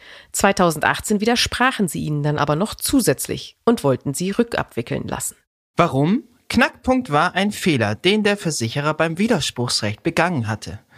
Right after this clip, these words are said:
Speaker 2: Er hatte darin das Recht zum schriftlichen Widerspruch erwähnt.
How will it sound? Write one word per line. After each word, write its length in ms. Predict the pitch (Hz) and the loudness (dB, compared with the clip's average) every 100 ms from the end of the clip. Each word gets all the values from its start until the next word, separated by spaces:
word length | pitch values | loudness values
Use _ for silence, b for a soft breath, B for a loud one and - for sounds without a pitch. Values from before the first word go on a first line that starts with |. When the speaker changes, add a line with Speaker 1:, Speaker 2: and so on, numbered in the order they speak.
| B B | B B
Speaker 2:
Er 120 | - 151 | 0 2
hatte 180 | 202 | 2
darin 440 | 220 190 190 196 190 | 4 4 4 -2 0
das 280 | 170 - 202 | -2 0 -2
Recht 200 | 233 - | -2 0
zum 340 | 196 160 139 | 0 0 0
schriftlichen 760 | - - 226 - 175 - 117 | -2 0 -2 0 -2 0 -2
Widerspruch 600 | 170 226 120 - - 110 | -2 -2 0 -2 -6 -10
erwähnt. 560 | - 156 160 151 104 - | -6 -6 -2 0 -2 -6